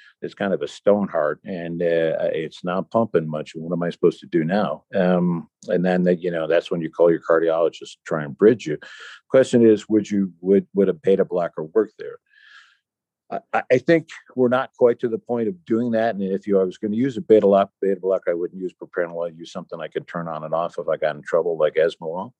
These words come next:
Um, but I, I, I, I really think that what you first have to ask yourself, particularly in the data that came out from Dimitri Chronopoulos, um,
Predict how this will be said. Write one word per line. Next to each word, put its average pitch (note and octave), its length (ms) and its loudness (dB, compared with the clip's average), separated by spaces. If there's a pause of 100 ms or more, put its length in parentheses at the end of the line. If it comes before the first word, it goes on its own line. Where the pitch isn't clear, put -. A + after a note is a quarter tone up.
(600)
Um, F#2+ 680 4 (680)
but A#2 120 4
I, A2+ 140 4 (100)
I, A2 200 -2 (200)
I, G#2 220 -2
I G#2+ 60 -6
really C#3 340 0
think A#2+ 400 -4 (220)
that A#2 160 -2
what A2+ 280 0
you G2 120 -8
first C#3 240 4
have G#2+ 220 4
to G2 100 4
ask F#2 240 0
yourself, E2+ 360 -2
particularly - 400 -4
in G2+ 100 2
the F#2+ 60 2
data F#2 280 0
that E2 180 -8
came F2+ 240 -6
out E2+ 240 -6
from E2+ 240 -14
Dimitri F2 420 -2
Chronopoulos, D#2+ 680 -4
um, D#2+ 600 2